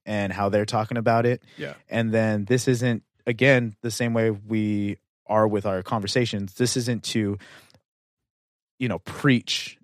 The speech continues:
Speaker 1: to you guys. This is literally just our ideas on it.
Speaker 2: Yeah.
Speaker 1: So that maybe you can take these ideas with a grain of salt.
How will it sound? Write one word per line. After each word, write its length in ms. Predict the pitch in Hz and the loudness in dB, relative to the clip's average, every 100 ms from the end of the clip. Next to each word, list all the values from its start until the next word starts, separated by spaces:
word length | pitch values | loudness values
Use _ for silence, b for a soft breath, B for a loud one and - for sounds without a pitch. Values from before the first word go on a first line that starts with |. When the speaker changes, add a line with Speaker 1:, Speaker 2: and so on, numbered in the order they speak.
| _ | _
Speaker 1:
to 100 | - | -4
you 120 | 104 | 0
guys. 260 | 104 95 92 | 2 0 0
This 180 | 123 120 | -2 -2
is 120 | 101 | -2
literally 360 | 113 113 113 104 | 0 2 0 -2
just 160 | 101 - | -4 0
our 300 | 107 107 95 | 6 6 4
ideas 400 | 90 85 110 101 | 0 -2 -2 -2
on 180 | 104 92 | -4 -6
it. 160 | 92 | -4
Speaker 2:
Yeah. 280 | 160 131 120 | 0 2 2
Speaker 1:
So 160 | 117 117 | 2 2
that 200 | 104 98 | 2 0
maybe 260 | 107 101 | -2 -2
you 100 | 104 | -2
can 140 | 101 104 | -2 -4
take 240 | - 104 | -4 -2
these 160 | 107 101 | -2 -2
ideas 320 | 101 95 98 | -2 -2 -4
with 100 | 95 | -4
a 40 | 92 | -8
grain 220 | 101 95 | -8 -8
of 60 | |
salt. 400 | - 104 98 92 | -4 -2 -2 -4